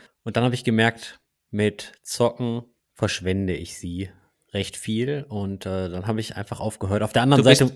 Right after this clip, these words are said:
Speaker 2: du bist wirklich gut, dir halb Deutschland immer zum Feind zu machen. Also du, du schaffst das wirklich ganz gut. Wenn du sagst, gleich alle Gamer, d-, das ist Zeitverschwendung.
Speaker 1: Nein, nein, nein. Und warum, das sage ich dir jetzt gleich in einer Minute. Aber der andere Grund war ganz einfach, ich habe einen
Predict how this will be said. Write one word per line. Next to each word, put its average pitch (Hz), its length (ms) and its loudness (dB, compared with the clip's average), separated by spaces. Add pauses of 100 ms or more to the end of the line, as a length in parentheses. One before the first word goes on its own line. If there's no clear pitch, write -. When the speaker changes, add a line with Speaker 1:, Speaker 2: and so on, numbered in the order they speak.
(140)
Speaker 2:
du 147 100 2
bist 147 240 4
wirklich 170 320 0
gut, 160 220 0
dir 127 320 2
halb 139 260 -2
Deutschland 139 340 2
immer 127 200 -4
zum 123 140 -4
Feind 110 260 -2 (120)
zu - 100 -10
machen. - 400 -8 (220)
Also 110 420 -4 (120)
du, 127 100 -8
du 127 240 -4
schaffst 156 260 2
das 147 160 0
wirklich 160 260 -4
ganz 151 200 -2
gut. 117 160 -2 (180)
Wenn 117 120 -4
du 123 80 0
sagst, 135 320 4
gleich 127 180 6
alle 123 220 4
Gamer, 123 380 4
d-, 117 200 -4
das 117 220 -6
ist 113 160 -8
Zeitverschwendung. - 600 -4 (260)
Speaker 1:
Nein, 113 440 6
nein, 107 180 6
nein. 101 200 2
Und 143 160 2
warum, 190 380 10
das 156 160 4
sage 165 180 8
ich 139 60 -2
dir 151 80 4
jetzt 131 140 6
gleich 120 160 4
in 104 80 4
einer 98 80 2
Minute. 110 400 2
Aber 117 320 4
der 120 200 4
andere 160 260 6
Grund 165 260 2
war 127 120 4
ganz 127 180 0
einfach, 139 340 0
ich 117 140 -8
habe 139 480 2
einen 117 600 -2